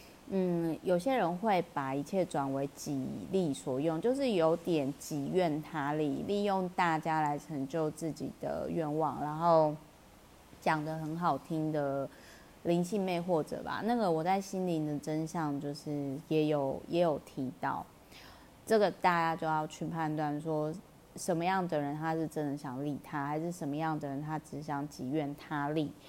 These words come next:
然后什么样的人就是其实他没有注意到他自己是心灵魅惑者。那他在这一本书里面也有一个个案，就是说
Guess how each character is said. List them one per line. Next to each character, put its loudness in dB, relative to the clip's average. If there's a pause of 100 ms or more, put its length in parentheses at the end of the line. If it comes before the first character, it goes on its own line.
(220)
然 6
后 4
什 -4
么 -2
样 0
的 -2
人 -2
就 0
是 2
其 -2
实 2
他 0
没 0
有 -2
注 -2
意 0
到 0
他 0
自 -4
己 0
是 -4
心 -2
灵 0
魅 -2
惑 -2
者。 -12 (560)
那 4
他 -2
在 2 (120)
这 4
一 2
本 0
书 -4
里 0
面 0
也 2
有 2
一 0
个 -2
个 0
案， 2
就 0
是 0
说 0